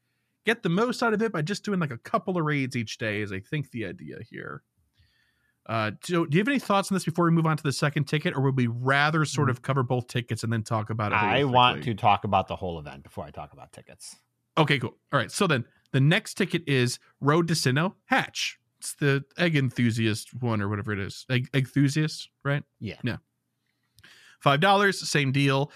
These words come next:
Speaker 1: In the, uh, research, the rewards you will get, uh, <laughs> it's actually just one. It's a Pikachu fan mask,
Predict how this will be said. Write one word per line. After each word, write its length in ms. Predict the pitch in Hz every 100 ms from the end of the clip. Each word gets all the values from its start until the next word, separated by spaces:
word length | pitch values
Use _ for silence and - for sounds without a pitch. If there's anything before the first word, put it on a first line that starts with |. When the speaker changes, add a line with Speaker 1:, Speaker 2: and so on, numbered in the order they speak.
| - _ -
Speaker 1:
In 300 | 135 131 131
the, 340 | 127 123 123
uh, 260 | 117 113 113
research, 500 | 143 170 - 151 151
the 60 | 135
rewards 480 | 123 131 165 175 160
you 80 | 147
will 160 | 135
get, 320 | 123 127 120 - _ - - -
uh, 480 | 120 123 120 117 117 - _ _ -
<laughs> 420 | - - - -
it's 380 | 175 156 - -
actually 360 | 156 - - 175
just 320 | - 117 -
one. 300 | 131 127 117 - - -
It's 180 | 139
a 60 | 135
Pikachu 440 | 139 160 135 139
fan 300 | 123 139 135
mask, 380 | 131 113 110 -